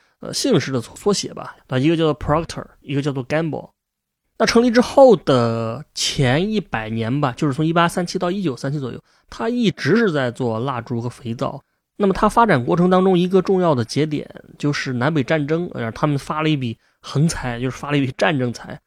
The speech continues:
因为他们给这个军队，呃，美国军队供应这个肥皂和蜡烛啊，从中获利很多。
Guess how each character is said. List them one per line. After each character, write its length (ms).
因 100
为 60
他 140
们 120
给 200
这 80
个 120
军 200
队， 220
呃， 100
美 140
国 100
军 140
队 140
供 300
应 140
这 80
个 80
肥 180
皂 220
和 160
蜡 220
烛 160
啊， 180
从 200
中 160
获 260
利 140
很 180
多。 260